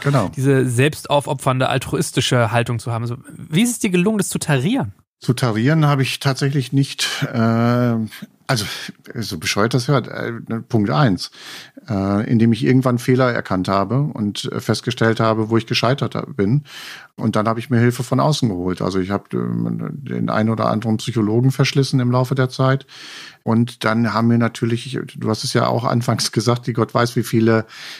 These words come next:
Speaker 1: ähm, Ausbildungen ich gemacht habe. Und da ist ja gerade, wenn man in diesem Bereich Beratung,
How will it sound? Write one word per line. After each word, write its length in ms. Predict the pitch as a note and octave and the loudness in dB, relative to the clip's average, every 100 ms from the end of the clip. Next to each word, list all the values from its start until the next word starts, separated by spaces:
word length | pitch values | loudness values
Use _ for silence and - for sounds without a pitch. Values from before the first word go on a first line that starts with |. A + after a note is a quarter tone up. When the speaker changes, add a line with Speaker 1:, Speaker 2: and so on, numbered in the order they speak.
| - | -16
Speaker 1:
ähm, 720 | - A#2+ G#2 G#2 G#2 G2+ G2+ | -6 -2 0 2 0 0 0
Ausbildungen 600 | A2 - A#2+ - A#2+ B2 | -2 0 -2 2 2 2
ich 200 | A#2 A2+ | 0 -4
gemacht 340 | - A2+ A2+ - | -2 -2 -2 -2
habe. 300 | A#2 A#2 A2+ | 0 0 0
Und 160 | A2 G#2 | -2 0
da 60 | |
ist 180 | A#2 A#2+ | -2 0
ja 100 | G#2+ | -2
gerade, 340 | G#2 G2 A#2 | 0 0 0
wenn 120 | A2 G#2+ | 0 0
man 140 | G#2+ | 0
in 120 | A2 | 0
diesem 220 | G#2 G#2 | -2 -4
Bereich 280 | G2+ G2 G#2+ | -4 -2 -2
Beratung, 640 | - F#2+ E2 F#2+ A2+ A2+ G#2+ | -4 -4 -2 -2 0 0 -2